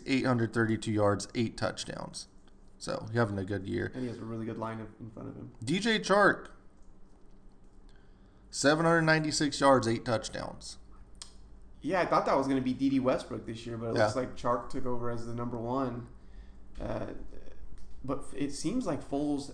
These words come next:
Speaker 2: I thought Foles had the best relationship with Westbrook, so that'll be interesting to watch.
Speaker 1: Chark is questionable, but sounds like he'll probably play. Um, Tennessee is definitely healthier going into this game.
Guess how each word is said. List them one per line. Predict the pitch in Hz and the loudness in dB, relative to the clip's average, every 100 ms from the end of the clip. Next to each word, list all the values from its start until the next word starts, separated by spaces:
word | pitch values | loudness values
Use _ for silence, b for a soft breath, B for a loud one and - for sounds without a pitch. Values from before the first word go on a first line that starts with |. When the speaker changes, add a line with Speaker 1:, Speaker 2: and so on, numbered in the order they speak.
| - | -4
Speaker 2:
I | 139 | -4
thought | 170 143 - | -4 -6 -4
Foles | 135 135 | -4 -2
had | 139 123 | -2 -2
the | |
best | 120 131 135 | 0 -2 -2
relationship | 123 135 120 131 117 | -4 -4 -4 -6 -4
with | 143 156 | -4 -4
Westbrook, | - - - 107 - | -6 -6 -8 -10 -6
so | 117 | 0
that'll | 120 | 2
be | - 120 | 0 -2
interesting | 117 120 117 | -8 -10 -8
to | 120 | -6
watch. | 120 113 - - - b b b b b b b b b - - - - | -6 -6 -8 -14 -18 b b b b b b b b b -18 -18 -18 0
Speaker 1:
Chark | - 131 120 | 6 6 6
is | 117 | 0
questionable, | - - 123 110 - 113 107 107 107 | 0 2 4 4 4 0 0 2 0
but | 107 95 - | -2 -6 -6
sounds | - - | -8 -6
like | - | -8
he'll | - | -10
probably | - - - | -6 -6 -6
play. | - 95 - - B B B B | -6 -4 -6 -8 B B B B
Um, | 113 113 110 104 101 | 6 8 8 6 4
Tennessee | 123 156 139 139 135 | 2 4 4 6 8
is | 131 110 | 8 4
definitely | 120 117 120 110 | 4 4 4 2
healthier | 110 120 117 107 101 | 4 4 2 0 0
going | 107 104 | 0 0
into | 101 101 | -2 -2
this | 101 101 - | -2 -2 -2
game. | 107 104 104 | -4 -2 -4